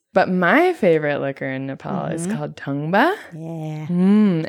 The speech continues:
Speaker 1: and this is more common in the Tibetan areas, so in the mountains. And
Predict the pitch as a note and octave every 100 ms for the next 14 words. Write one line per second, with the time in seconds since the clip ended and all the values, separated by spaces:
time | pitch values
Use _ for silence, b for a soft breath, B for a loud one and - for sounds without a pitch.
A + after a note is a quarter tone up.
0 | - D#3+ D#3 D#3+ G3 A#3 G#3+ G3 F3+ D#3+
1 | D#3 - D#3+ D#3 D3+ D3+ D#3 E3 D#3+ F3
2 | D#3+ D3 C#3+ C#3+ D#3+ F3 - D3 D#3+ D#3+
3 | D3 D#3 E3+ F3+ D3 F#3+ C4+ - _ -
4 | F#3 E3+ E3 E3